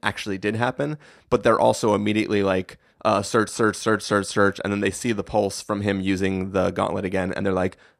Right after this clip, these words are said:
"Okay, there he is. We don't have any other option. Let's just go try to stop him now." And I like that, that sort of desperation that they had where they're like,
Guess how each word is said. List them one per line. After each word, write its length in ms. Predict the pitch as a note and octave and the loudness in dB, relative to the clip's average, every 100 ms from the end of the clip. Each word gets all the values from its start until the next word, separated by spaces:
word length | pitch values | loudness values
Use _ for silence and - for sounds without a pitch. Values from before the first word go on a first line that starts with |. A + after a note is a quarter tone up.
| - | -6
"Okay, 160 | G2 F#2+ | -2 2
there 180 | G#2 | 4
he 120 | A#2 A2 | 6 6
is. 380 | G2+ F#2+ F#2 - _ _ _ | 6 2 -4 -16 _ _ _
We 80 | A#2+ | 2
don't 140 | B2 | 4
have 180 | A2+ G#2+ | 2 4
any 160 | A2 A#2+ | 4 4
other 200 | A2 G#2 | 4 4
option. 480 | G2 - G2 F#2 F2 - | 2 0 -2 -2 -6 -4
Let's 200 | A2+ - | -4 -2
just 320 | G#2+ G2+ G2+ | -6 -8 0
go 300 | A#2+ G#2 G2+ | 6 8 6
try 360 | - - G#2+ F#2+ | 4 0 2 2
to 80 | |
stop 260 | F#2 - G2 | 0 -4 -2
him 100 | F#2+ | -2
now." 280 | F2+ F#2 F#2+ | -2 -2 0
And 120 | - | 2
I 60 | G#2 | 2
like 300 | G#2 A2 - | 4 0 2
that, 320 | A2 G2 - _ - _ _ | 2 2 0 _ -20 _ _
that 220 | A2+ - | 0 0
sort 180 | - A#2 | 0 0
of 100 | F#2+ | 4
desperation 640 | G#2 G#2 - G#2 G2 - | 2 0 -2 0 0 -2
that 100 | F#2+ | -4
they 120 | - | -4
had 260 | F#2+ G2 G2 | -2 -2 -2
where 120 | F#2+ | -2
they're 100 | F#2 | 2
like, 240 | F#2+ F2+ | 2 0